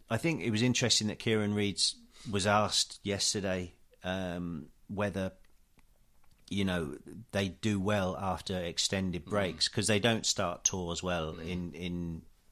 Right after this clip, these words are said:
Speaker 1: in the Northern Hemisphere when they come every November. Um, and they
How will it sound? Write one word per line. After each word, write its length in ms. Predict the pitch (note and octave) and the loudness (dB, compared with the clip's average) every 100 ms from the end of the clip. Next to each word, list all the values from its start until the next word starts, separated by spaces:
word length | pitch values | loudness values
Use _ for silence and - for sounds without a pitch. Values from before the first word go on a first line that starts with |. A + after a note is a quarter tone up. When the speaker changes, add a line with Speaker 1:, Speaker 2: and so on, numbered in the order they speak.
| - - | -20 -10
Speaker 1:
in 400 | F2 F2+ F2 D#2 | -6 -4 -6 -8
the 100 | - | -4
Northern 300 | F2+ F2 E2+ | -2 -2 -4
Hemisphere 540 | E2+ F#2 G2 - F#2 F2 | -4 -4 -2 -2 -2 -2
when 140 | E2+ | -2
they 100 | F2 | -4
come 240 | D#2+ F#2 F2+ | -6 -6 -4
every 220 | E2+ E2+ | -4 -4
November. 540 | F2 F2 F2+ F2 E2 D#2+ - - - - | -4 -2 -2 -2 -6 -10 -18 -20 -20 -14
Um, 460 | F#2+ F#2+ F#2 F#2 F#2 | -6 -4 -2 -2 -6
and 400 | D#2+ G2+ G#2 G#2+ - | -6 -4 -2 -4 -2
they 260 | G#2 G#2+ | -2 -2